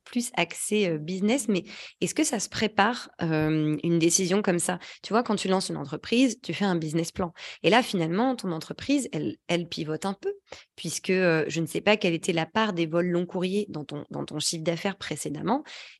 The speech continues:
mais du coup, t'as quand même une partie qui, qui se perd, mais qui va peut-être se retrouver ailleurs, hein, parce que peut-être que du coup, tu as des clients qui vont, euh, plus opter pour, euh, pour des voyages locaux ou en Europe, et donc, euh, tu vas retrouver ça ailleurs. Mais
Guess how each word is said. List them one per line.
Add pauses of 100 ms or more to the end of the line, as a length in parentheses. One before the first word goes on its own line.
mais
du
coup,
t'as
quand
même
une
partie
qui,
qui
se
perd,
mais
qui
va
peut-être
se
retrouver
ailleurs,
hein,
parce
que
peut-être
que
du
coup,
tu
as
des
clients
qui
vont,
euh, (580)
plus
opter
pour,
euh,
pour
des
voyages
locaux
ou
en
Europe,
et
donc,
euh,
tu
vas
retrouver
ça
ailleurs.
Mais